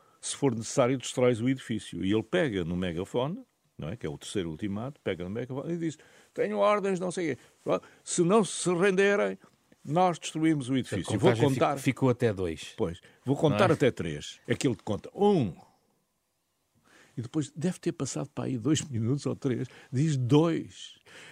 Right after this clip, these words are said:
Speaker 1: E é aí que na nossa gravação, a essa altura, ouve-se a voz do, há um silêncio absoluto. E ouve-se a voz, que eu conheço, reconheço, obviamente, do Paulo Coelho,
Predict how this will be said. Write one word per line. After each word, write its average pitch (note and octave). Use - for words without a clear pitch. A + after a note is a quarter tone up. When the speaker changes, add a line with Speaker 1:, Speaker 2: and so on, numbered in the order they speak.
Speaker 1:
E A2+
é E3
aí F3
que C3
na B2
nossa C#3+
gravação, B2+
a D3
essa C#3
altura, D3
ouve-se B2
a B2+
voz A#2
do, G#2
há -
um -
silêncio -
absoluto. -
E F2
ouve-se A#2
a -
voz, E2
que A#2
eu F#2+
conheço, G2+
reconheço, F2
obviamente, E2
do E2+
Paulo E2+
Coelho, F2